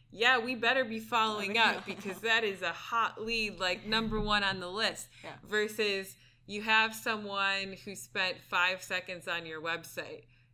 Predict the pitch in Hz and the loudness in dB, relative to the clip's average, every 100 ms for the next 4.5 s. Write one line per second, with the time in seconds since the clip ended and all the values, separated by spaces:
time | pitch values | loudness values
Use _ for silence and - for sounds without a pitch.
0 | _ - 185 180 185 185 180 - - 214 | _ -14 -10 -2 0 0 -4 -12 -4 2
1 | 202 240 302 359 349 403 392 403 392 427 | 4 4 0 -4 -6 -6 -2 -2 -2 -2
2 | 359 - 302 302 311 320 311 - - 233 | -2 4 4 6 2 4 4 4 0 2
3 | 220 220 226 226 262 254 240 220 214 214 | 4 4 2 0 -4 -4 -6 -8 -8 -8
4 | 196 190 180 175 | -6 -4 -2 -2